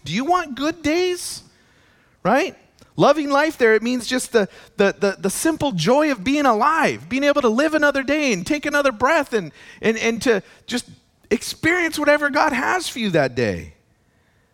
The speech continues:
And then that phrase, "good days," there, it just simply means days that are full of positive qualities.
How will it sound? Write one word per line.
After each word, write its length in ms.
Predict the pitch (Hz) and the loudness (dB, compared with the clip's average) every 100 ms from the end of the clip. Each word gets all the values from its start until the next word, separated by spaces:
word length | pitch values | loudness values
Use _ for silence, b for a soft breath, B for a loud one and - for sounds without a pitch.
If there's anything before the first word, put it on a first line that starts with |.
| _ _ _ _ _ _ _ _ _ _ _ | _ _ _ _ _ _ _ _ _ _ _
And 60 | 175 | -2
then 80 | 196 | 2
that 180 | 196 | 2
phrase, 340 | 190 220 214 160 | 2 2 2 0
"good 300 | 135 202 165 | 2 4 4
days," 280 | 175 247 220 | 2 2 0
there, 200 | 147 147 | -2 -2
it 60 | |
just 240 | - 226 - | -2 -6 -2
simply 320 | 185 214 220 | -4 -4 -6
means 260 | 202 208 | -4 -6
days 580 | 139 110 123 156 214 226 | -6 -4 -2 -2 -4 -6
that 120 | 135 | -6
are 60 | 147 | -6
full 320 | - 123 143 | -6 -8 -6
of 180 | 175 - | -8 -10
positive 680 | - 107 104 120 135 175 - | -10 -4 -4 -4 -8 -10 -10
qualities. 840 | 208 269 269 131 82 - - - | -10 -8 -8 -12 -16 -20 -20 -20